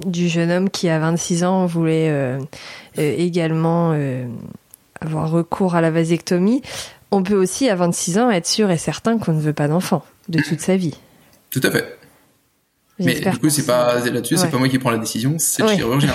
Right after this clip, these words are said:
Speaker 2: <laughs> C'est, je peux,
Speaker 1: Ouais, ouais.
Speaker 2: je comprends aussi la position d'un chirurgien qui, en voyant quand même défiler un certain nombre de, de personnes et de, euh, de profils, euh, se dit
Speaker 1: Mm.
Speaker 2: que, euh, la, la probabilité qu'une personne de vingt-six ans puisse éprouver des remords est un peu plus importante que celle d'une personne de cinquante-six ans.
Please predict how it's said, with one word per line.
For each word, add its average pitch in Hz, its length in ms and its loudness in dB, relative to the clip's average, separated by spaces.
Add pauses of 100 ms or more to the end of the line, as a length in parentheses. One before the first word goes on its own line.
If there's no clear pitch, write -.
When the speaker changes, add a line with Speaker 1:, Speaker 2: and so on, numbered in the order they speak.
Speaker 2:
<laughs> - 100 -4
C'est, 113 260 0 (760)
je - 140 -2
peux, 190 80 0
Speaker 1:
Ouais, 196 160 2
ouais. 185 100 2
Speaker 2:
je 160 100 -4
comprends 135 260 0
aussi 135 180 2
la 123 80 0
position 117 320 0
d'un 117 100 0
chirurgien 117 600 0
qui, 131 280 0
en 110 260 -4
voyant 117 440 2
quand 123 140 -4
même 113 180 2
défiler 120 400 2
un 113 100 -2
certain - 320 0
nombre 113 380 0
de, 107 260 -4
de 113 80 -2
personnes 120 560 0
et 110 60 -6
de, 107 200 -8 (840)
euh, 117 140 -10
de 107 100 -2
profils, 160 560 0 (400)
euh, 120 40 -10 (460)
se - 200 0
dit 131 240 0
Speaker 1:
Mm. 185 80 0
Speaker 2:
que, 147 140 -4
euh, 123 200 0 (160)
la, 117 160 -14 (240)
la - 60 -14
probabilité 123 760 0
qu'une 120 180 -4
personne 113 260 -2
de 113 80 2
vingt-six 117 320 0
ans 127 100 0
puisse - 260 -2
éprouver 117 280 -2
des 117 80 2
remords 135 480 2
est 117 60 2
un 117 140 2
peu 117 160 0
plus 120 260 -6
importante 135 420 -2
que - 100 -8
celle 117 180 0
d'une 113 140 -2
personne 117 260 0
de 120 80 0
cinquante-six 110 480 -4
ans. 113 80 -8